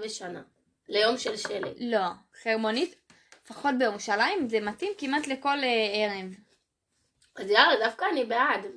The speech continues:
Speaker 1: גם באופן כללי,
Speaker 2: זה
Speaker 1: ללבוש פיג'מות וכאלה.
Speaker 2: זה גם ככה עושים בירושלים. שאגב, אני הבנתי שלא עושים את זה בתל אביב. כאילו, אני אישית מסתובבת עם הפיג'מה שלי רוב ימות ה-,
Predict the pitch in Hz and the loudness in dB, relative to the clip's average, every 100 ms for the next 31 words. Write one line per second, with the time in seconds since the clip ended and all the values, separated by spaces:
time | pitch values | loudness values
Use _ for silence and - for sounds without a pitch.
0 | - 220 214 208 208 208 220 302 330 254 | -16 -4 -2 -2 -2 -4 -4 -2 -4 -2
1 | 269 294 240 254 214 247 - - 220 196 | 0 0 2 2 2 0 -4 -10 -12 -6
2 | 202 214 214 185 190 185 180 185 185 _ | -6 -4 -8 -10 -16 -14 -12 -12 -14 _
3 | _ _ - - 240 254 254 269 254 254 | _ _ -20 -14 -4 -2 2 2 2 2
4 | 269 226 208 202 202 202 208 196 185 208 | 0 0 -4 -2 -2 -2 -8 -6 -8 -12
5 | 214 _ _ _ - - - 294 349 415 | -18 _ _ _ -20 -20 -2 2 4 6
6 | 311 311 330 339 339 294 254 320 381 226 | 4 2 2 0 -2 -2 2 2 0 -4
7 | 202 196 202 208 202 196 190 185 - - | -4 -4 -4 -2 -2 0 -4 -6 -12 -2
8 | 226 220 - 285 370 349 330 349 262 269 | 2 2 2 -2 0 -2 -2 -2 -2 -2
9 | 311 294 226 220 220 247 285 240 220 208 | -2 0 -2 -2 -2 -2 -2 -2 0 0
10 | 220 262 269 254 254 262 240 220 | 0 0 0 0 -2 -2 0 0